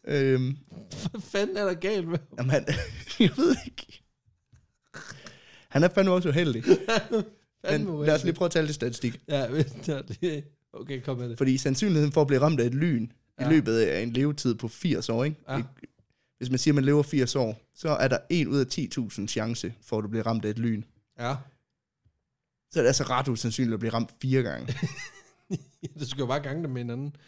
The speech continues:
Speaker 1: Ja. Altså, det er jo ikke umuligt, vel? Altså, man kan sige, som hurtig hovedregning, det giver sådan noget en i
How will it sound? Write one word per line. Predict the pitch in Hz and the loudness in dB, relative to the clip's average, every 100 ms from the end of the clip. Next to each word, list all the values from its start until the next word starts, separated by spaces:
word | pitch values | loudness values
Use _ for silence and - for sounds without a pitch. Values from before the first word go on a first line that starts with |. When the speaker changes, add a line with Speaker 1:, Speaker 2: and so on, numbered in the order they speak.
| - | 4
Speaker 1:
Ja. | 165 170 - _ _ _ | 6 6 0 _ _ _
Altså, | 127 135 | -2 0
det | 131 | 4
er | |
jo | 143 | 4
ikke | 170 202 | 4 4
umuligt, | 196 240 143 104 | 6 6 4 2
vel? | 113 - | 0 0
Altså, | 135 | 0
man | 131 127 | 0 0
kan | 139 | 0
sige, | 143 147 131 - _ _ _ _ _ _ _ _ _ _ _ _ | -2 -2 -4 -10 _ _ _ _ _ _ _ _ _ _ _ _
som | 147 139 - 80 131 | -6 -6 -6 -16 -6
hurtig | 139 160 139 | 2 4 6
hovedregning, | 143 139 117 117 113 | 4 4 2 0 0
det | 131 | 2
giver | 131 | 2
sådan | 123 120 | 2 2
noget | 117 117 - _ _ | 2 0 -4 _ _
en | 117 139 117 - | 0 0 0 -2
i | 120 113 | -4 -4